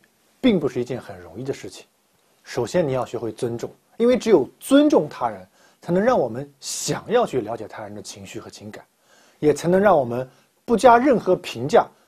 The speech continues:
甚至不批评他们。其次，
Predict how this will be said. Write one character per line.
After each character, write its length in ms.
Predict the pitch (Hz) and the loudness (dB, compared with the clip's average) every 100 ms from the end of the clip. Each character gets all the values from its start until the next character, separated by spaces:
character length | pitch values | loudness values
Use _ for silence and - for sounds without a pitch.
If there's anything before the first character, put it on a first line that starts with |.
| _ | _
甚 200 | - 165 | -4 -4
至 200 | 117 95 _ | -4 -14 _
不 120 | 131 123 | -8 -8
批 220 | - 135 | -8 -12
评 100 | 113 | -12
他 140 | - | -14
们。 100 | - _ _ _ _ _ _ _ _ _ _ | -20 _ _ _ _ _ _ _ _ _ _
其 280 | - - 143 | -8 -4 -4
次， 240 | 160 196 | -2 -6